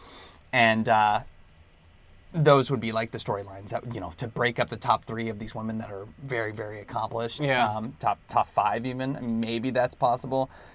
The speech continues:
Speaker 1: 'cause, like I said, she's run thirty-one forty-two. I mean, that's pretty legit time. I mean,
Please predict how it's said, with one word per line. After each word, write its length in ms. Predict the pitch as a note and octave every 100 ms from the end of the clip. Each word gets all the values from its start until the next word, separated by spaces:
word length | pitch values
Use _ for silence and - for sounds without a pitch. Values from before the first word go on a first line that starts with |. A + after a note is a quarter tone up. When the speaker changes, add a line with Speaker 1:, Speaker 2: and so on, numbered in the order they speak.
| -
Speaker 1:
'cause, 220 | A#2+ G#2+
like 160 | A2+ G#2
I 60 |
said, 240 | G#2+ A#2 G#2+
she's 340 | - A#2 A2+
run 320 | A#2 A2+ A2+
thirty-one 380 | A2+ A#2 A2+ A2
forty-two. 520 | - A#2 A2 - B2+
I 40 | C3+
mean, 80 | A#2+
that's 140 | F3
pretty 180 | - -
legit 380 | C3 - D3+ D#3
time. 460 | - F#3 A3+ A#2 B2
I 40 |
mean, 240 | - -